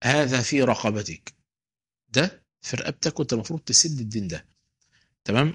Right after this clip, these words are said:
ويقول: "هل في كل حاجة يرد إلى صاحبه؟"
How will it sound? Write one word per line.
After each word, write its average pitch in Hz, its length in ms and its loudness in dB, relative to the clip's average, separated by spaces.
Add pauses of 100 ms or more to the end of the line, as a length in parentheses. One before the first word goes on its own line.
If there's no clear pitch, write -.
ويقول: 139 340 8
"هل 151 200 8
في 143 600 2
كل 139 140 2
حاجة 135 220 0
يرد 139 240 0
إلى 131 100 2
صاحبه؟" 170 360 2